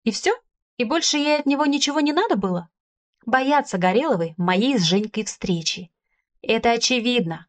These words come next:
Что-то знает Джазмен, и Гореловым об этом известно. Ой, что-то я за него опасаюсь.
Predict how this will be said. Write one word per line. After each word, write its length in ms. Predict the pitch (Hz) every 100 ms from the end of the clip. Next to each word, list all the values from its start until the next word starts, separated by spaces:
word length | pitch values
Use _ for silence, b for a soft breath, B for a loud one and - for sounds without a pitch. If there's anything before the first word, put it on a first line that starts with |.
| _ _ _
Что-то 380 | - - 294 294
знает 340 | 277 302 302 202
Джазмен, 540 | 196 180 185 170 165 _ _ _
и 120 | 220
Гореловым 600 | 196 196 214 302 214 180
об 120 | 175
этом 220 | 180 175 202
известно. 560 | 214 247 220 - 170 _ _ _ _ b b b b
Ой, 160 | - 359
что-то 420 | - - 277 262
я 160 | 247 240
за 140 | 220
него 260 | 208 208 220
опасаюсь. 1120 | 202 - 185 - 240 311 202 170 - -